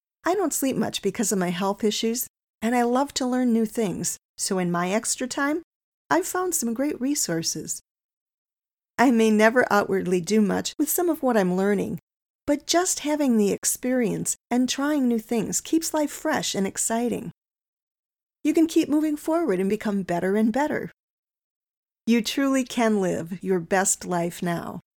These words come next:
If you've been following my podcast, then you know that I'm very much about continually growing, and not just so you can keep it to yourself, but to share all that you are and have with other people.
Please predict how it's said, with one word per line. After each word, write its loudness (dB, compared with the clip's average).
If 0
you've 0
been 0
following 2
my 0
podcast, -4
then 4
you 6
know 6
that 2
I'm 2
very 2
much 0
about -2
continually 0
growing, -2
and 2
not 2
just 0
so 0
you 0
can -2
keep -4
it -4
to -6
yourself, -4
but -6
to -2
share 0
all 4
that 2
you 2
are 2
and 0
have -4
with -6
other -2
people. -6